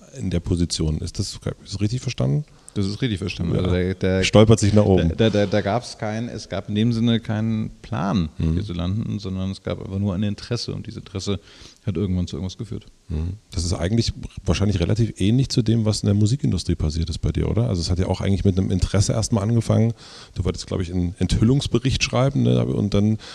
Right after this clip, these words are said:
Speaker 1: hast du dich da auch zum Chef hochgestolpert. Das, äh, ist schon ungewöhnlich. <laughs>
Speaker 2: Äh, nee, ich bin, nee, aber offensichtlich, ich, ich, ich, ich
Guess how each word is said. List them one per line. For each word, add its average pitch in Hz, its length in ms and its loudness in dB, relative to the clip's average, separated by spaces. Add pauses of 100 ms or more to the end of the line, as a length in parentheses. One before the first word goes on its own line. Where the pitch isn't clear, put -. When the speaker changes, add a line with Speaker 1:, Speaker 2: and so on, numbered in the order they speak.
(140)
Speaker 1:
hast - 200 -2
du 113 40 -2
dich 104 100 0
da - 100 0
auch 117 200 0
zum 92 240 4
Chef 90 400 2
hochgestolpert. 76 800 0 (100)
Das, - 220 -10
äh, - 720 -6
ist - 100 2
schon 190 180 8
ungewöhnlich. 131 840 8
<laughs> - 120 6
Speaker 2:
Äh, 165 240 4
nee, 208 140 6
ich 156 160 4
bin, 147 140 2
nee, 175 160 2
aber 123 480 -2
offensichtlich, 135 440 -4
ich, 117 140 -6
ich, 90 60 -10
ich, - 200 -10
ich - 240 -10